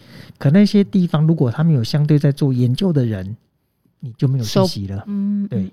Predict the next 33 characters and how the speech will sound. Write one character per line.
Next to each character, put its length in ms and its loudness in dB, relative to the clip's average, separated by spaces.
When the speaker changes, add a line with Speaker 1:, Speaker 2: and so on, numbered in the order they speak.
Speaker 2:
嗯。 320 -4
Speaker 1:
嘿， 80 -6
那 120 2
我 40 6
们 160 2
刚 200 -2
好 100 0
像 180 -2
你 60 -2
看 120 -4
我 40 -2
们 80 -4
的 80 -4
紫 140 -20
斑 300 -4
蝶 380 -10
或 140 -2
者 60 -2
是 140 2
蝴 200 -2
蝶 160 0
会 140 4
飞， 260 -2
Speaker 2:
对。 140 -2
Speaker 1:
很 80 2
幸 180 -2
运 60 0
是 100 -8
飞 180 4
到 120 4
日 160 6
本 180 -4
去。 260 -6